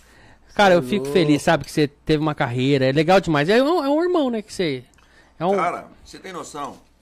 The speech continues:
Speaker 3: É uma vida junto, cara.
Speaker 1: É.
Speaker 3: Uma vida, vinte e dois anos de, de luta, de dia a dia. A gente passou mais
Speaker 1: Quer
Speaker 3: tempo
Speaker 1: mais?
Speaker 3: junto.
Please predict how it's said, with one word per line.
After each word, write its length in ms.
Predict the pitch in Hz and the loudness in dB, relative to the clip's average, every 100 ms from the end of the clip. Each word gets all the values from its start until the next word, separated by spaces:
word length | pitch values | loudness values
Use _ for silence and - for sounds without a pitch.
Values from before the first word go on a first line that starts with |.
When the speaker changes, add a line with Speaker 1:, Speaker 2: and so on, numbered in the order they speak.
| _ _ - - | _ _ -20 -18
Speaker 3:
É 60 | 117 | -14
uma 140 | 147 | -12
vida 320 | 143 123 139 107 85 | -14 -16 -16 -18 -18
junto, 240 | 92 90 - | -20 _ -20
cara. 120 | - _ | -20 _
Speaker 1:
É. 180 | 131 123 _ _ _ _ _ - | -20 -20 _ _ _ _ _ -20
Speaker 3:
Uma 120 | - 143 | -20 -16
vida, 180 | 147 | -14
vinte 220 | 117 131 139 | -16 -18 -18
e 40 | |
dois 280 | 151 147 127 | -18 -16 -16
anos 260 | 143 147 | -18 -20
de, 180 | 143 151 | -18 -18
de 180 | 113 117 | -18 -18
luta, 480 | 131 123 143 - 107 | -16 -14 -16 -16 -20
de 320 | 98 113 120 | -20 -20 -20
dia 300 | 98 101 127 | -20 -16 -16
a 40 | 110 | -16
dia. 560 | 107 110 143 127 92 _ _ _ _ _ _ _ - - | -20 -18 -16 -16 -18 _ _ _ _ _ _ _ -14 -12
A 60 | - | -14
gente 160 | 117 - | -18 -20
passou 220 | 139 151 | -18 -14
mais 140 | 151 160 | -12 -6
Speaker 1:
Quer 60 | |
Speaker 3:
tempo 60 | 160 | -4
Speaker 1:
mais? 160 | 190 185 | -4 -6
Speaker 3:
junto. 140 | - | -12